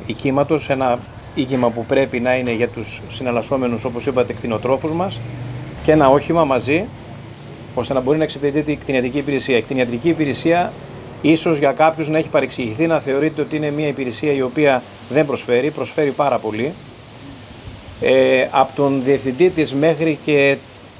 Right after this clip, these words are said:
τους, ε, κτηνιάτρους μας, αλλά και τους, ε, και τους δικαι-, τους διοικητικούς υπαλλήλους που έχουμε μέσα, προσφέρουν καθημερινά πάρα πολλά στον κτηνοτροφικό κόσμο.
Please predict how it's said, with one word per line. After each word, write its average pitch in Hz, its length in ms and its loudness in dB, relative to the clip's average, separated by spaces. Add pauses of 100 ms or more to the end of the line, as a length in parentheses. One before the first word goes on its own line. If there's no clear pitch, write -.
τους, - 320 -4
ε, 160 180 4
κτηνιάτρους 151 560 0
μας, 170 260 0
αλλά 156 200 4
και 151 180 0
τους, 147 800 -2
ε, 143 240 -2
και 143 80 -4
τους 135 180 -12
δικαι-, 139 200 -4
τους 135 140 -8
διοικητικούς 139 440 0
υπαλλήλους 135 400 2
που 135 100 -4
έχουμε 120 220 0
μέσα, 156 340 0 (440)
προσφέρουν 147 600 4
καθημερινά 131 760 -2 (200)
πάρα 165 240 4
πολλά 160 400 0
στον 151 180 -8
κτηνοτροφικό 135 480 -6
κόσμο. 107 340 -4